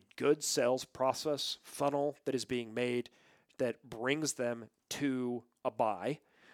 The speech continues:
Um, and it, it is c-, it is side by side with your offering. So the buying process or experience of that tenant is a good one. So I look at it from,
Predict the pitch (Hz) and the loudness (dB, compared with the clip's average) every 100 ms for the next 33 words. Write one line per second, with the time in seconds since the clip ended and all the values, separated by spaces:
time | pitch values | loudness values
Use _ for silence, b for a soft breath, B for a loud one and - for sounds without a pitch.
0 | b - 120 113 107 117 - - 120 113 | b 0 2 2 -2 -4 -8 -4 -2 -2
1 | 107 - 143 113 - _ 156 120 117 - | -4 -4 -2 -2 -6 _ 0 0 0 -6
2 | - 143 - - 139 135 113 - _ - | -8 -8 -8 0 4 4 2 -6 _ -20
3 | - 175 - - 175 175 151 135 - 143 | -18 -16 -6 6 8 8 8 4 4 4
4 | 143 131 - 110 - 110 107 - 76 - | 4 2 -6 -6 -2 -2 -2 -8 -20 -12
5 | - 131 113 B B B B 151 139 139 | -6 -2 -2 B B B B -8 0 2
6 | 127 123 117 101 _ 131 143 151 165 165 | 2 0 -2 -8 _ 4 6 8 4 0
7 | 151 - 139 127 139 - 110 - - - | -8 0 2 2 0 -2 -4 -4 -2 -2
8 | - 170 156 143 143 - 135 123 131 120 | 0 -2 0 0 -2 -4 -2 0 0 0
9 | - - 214 110 104 - - _ _ _ | -4 -2 0 -2 -6 -10 -12 _ _ _
10 | _ _ _ - 135 135 120 - - - | _ _ _ -4 -2 0 -2 -4 -16 -4
11 | 160 131 107 139 180 165 147 147 - - | 0 2 6 6 6 4 4 2 0 -2
12 | 120 110 | -2 -2